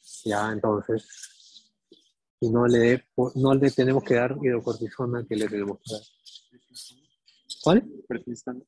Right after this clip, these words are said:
Speaker 1: Bioral, ¿no? Prednisona, pero la prednisona te va a alterar el cortisol, ¿no? Entonces, si le queremos, para que nadie te,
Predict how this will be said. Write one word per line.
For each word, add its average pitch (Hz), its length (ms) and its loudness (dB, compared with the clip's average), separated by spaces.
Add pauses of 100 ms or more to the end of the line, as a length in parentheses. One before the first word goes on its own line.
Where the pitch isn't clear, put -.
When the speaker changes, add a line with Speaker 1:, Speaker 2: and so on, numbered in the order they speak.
(960)
Speaker 1:
Bioral, 170 480 6
¿no? 185 260 -8
Prednisona, 143 760 -4
pero 202 280 8
la 175 120 4
prednisona 147 360 -2
te - 80 -4
va 127 80 0
a 127 40 -2
alterar 120 320 -6
el 120 80 -4
cortisol, 98 640 -8
¿no? 127 120 -10
Entonces, 110 480 -8
si 117 80 -4
le 113 140 -4
queremos, 151 640 2 (320)
para 117 220 -2
que 120 200 -2
nadie 143 320 4
te, 131 220 2